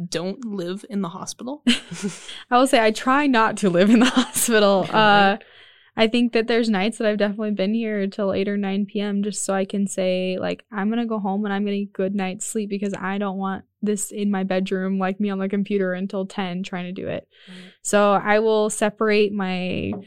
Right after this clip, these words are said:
Speaker 2: work from my apartment because I just know that I'm not gonna get or be as productive there.
Speaker 3: Right.
Speaker 2: Um, but I had a, I actually had a really good feedback session with my last rotation, and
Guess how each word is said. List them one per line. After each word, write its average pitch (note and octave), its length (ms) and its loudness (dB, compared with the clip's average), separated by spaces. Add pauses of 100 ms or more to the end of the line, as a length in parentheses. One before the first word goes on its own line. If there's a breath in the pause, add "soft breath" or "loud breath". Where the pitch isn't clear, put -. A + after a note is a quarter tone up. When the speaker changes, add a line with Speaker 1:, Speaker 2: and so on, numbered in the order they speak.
(400 loud breath)
Speaker 2:
work G#3 260 0
from G#3+ 260 0
my F#3+ 520 -2 (160)
apartment A#3+ 480 -4
because G#3+ 240 -4
I F#3+ 100 0
just F#3+ 220 -4
know F#3 260 0
that F3+ 240 2
I'm G3 100 -2
not F#3 200 -4
gonna G3 180 -4
get F3+ 320 0
or G3+ 100 -2
be F#3+ 220 0
as F#3+ 320 -4 (640)
productive F#3 580 -4
there. - 340 -8 (300 loud breath)
Speaker 3:
Right. G3 160 -4 (140)
Speaker 2:
Um, F#3+ 200 -8 (560)
but A3 100 -2
I A#3+ 80 2
had B3+ 200 -2
a, G#3 440 0
I G3+ 80 -4
actually A3+ 220 -2
had A#3 100 -2
a G#3+ 60 -2
really G3+ 300 0
good F#3+ 460 2 (440 soft breath)
feedback G3 420 2
session G3 360 -4
with G3 100 0
my F3+ 180 -4
last F3+ 380 -4
rotation, F#3+ 540 -6
and F3+ 240 -6